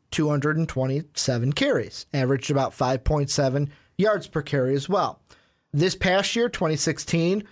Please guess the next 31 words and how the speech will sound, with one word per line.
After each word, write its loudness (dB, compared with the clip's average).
had 0
ten 2
more 2
carries, 0
so 2
two -2
thirty-seven, 0
got 0
one 0
thousand 0
three 2
hundred 0
and 0
seventy-three 0
yards, 0
averaged 0
five 2
point 2
eight 0
yards 0
per -2
carry, 0
just -2
a 2
point -2
one 0
more 2
than 0
the 0
freshman 0
year, 2